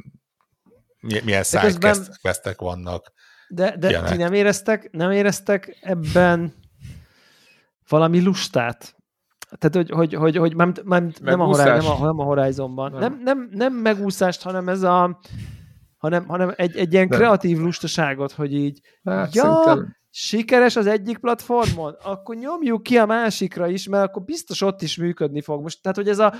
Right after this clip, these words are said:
Speaker 2: hogy, hogy, hogy nem talál neki egy új jó skifi univerzumot,
Speaker 3: Mert ez
Speaker 2: vagy
Speaker 3: a játékoknál
Speaker 2: vagy
Speaker 3: is így van, tudod,
Speaker 2: ha-
Speaker 3: hogy ez egy nagyon,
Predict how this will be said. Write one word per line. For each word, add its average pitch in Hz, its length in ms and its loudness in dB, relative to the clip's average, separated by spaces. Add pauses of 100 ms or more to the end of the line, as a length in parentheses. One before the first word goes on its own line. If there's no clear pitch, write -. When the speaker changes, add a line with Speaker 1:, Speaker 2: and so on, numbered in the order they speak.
(160)
Speaker 2:
hogy, 190 260 0
hogy, 190 220 -4
hogy 202 180 -4
nem 240 220 -4
talál 196 240 4
neki 185 280 0
egy 175 140 2
új 190 240 0
jó 151 400 2
skifi 196 480 -2
univerzumot, 220 880 0
Speaker 3:
Mert 131 180 -6
ez 147 100 4
Speaker 2:
vagy 135 80 2
Speaker 3:
a 139 40 4
játékoknál 139 480 0
Speaker 2:
vagy 139 80 4
Speaker 3:
is 135 140 -2
így 135 120 -2
van, 139 160 0
tudod, 185 220 4
Speaker 2:
ha- 156 80 -2
Speaker 3:
hogy 120 180 -4
ez 143 180 -2
egy 139 160 -4
nagyon, 131 520 -4